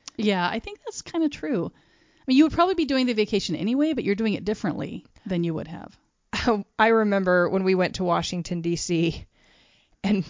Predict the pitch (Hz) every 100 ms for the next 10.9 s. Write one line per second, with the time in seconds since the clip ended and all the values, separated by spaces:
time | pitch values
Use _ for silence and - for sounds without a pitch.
0 | - 190 185 185 170 - 165 - 175 160
1 | 156 151 160 180 165 - - _ _ _
2 | 196 185 185 - 175 175 175 - 180 -
3 | 185 170 165 - 180 180 196 240 - _
4 | - _ _ 190 175 180 - 190 165 170
5 | 190 185 - 170 160 - 175 165 156 196
6 | 185 233 254 247 - _ _ _ _ _
7 | _ 190 180 - 170 - - - - -
8 | - 330 330 - 302 294 302 339 - 330
9 | 359 294 269 185 262 214 190 185 233 294
10 | 302 277 254 - 208 185 180 165